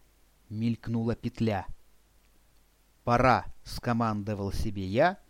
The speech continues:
и выбросил оружие вперед. Матрос охнул — и повалился на пол. Его рот широко открылся,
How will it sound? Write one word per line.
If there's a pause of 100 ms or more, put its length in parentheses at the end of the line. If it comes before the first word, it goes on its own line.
(480)
и
выбросил
оружие
вперед. (840)
Матрос
охнул — (720)
и
повалился
на
пол. (960)
Его
рот
широко
открылся,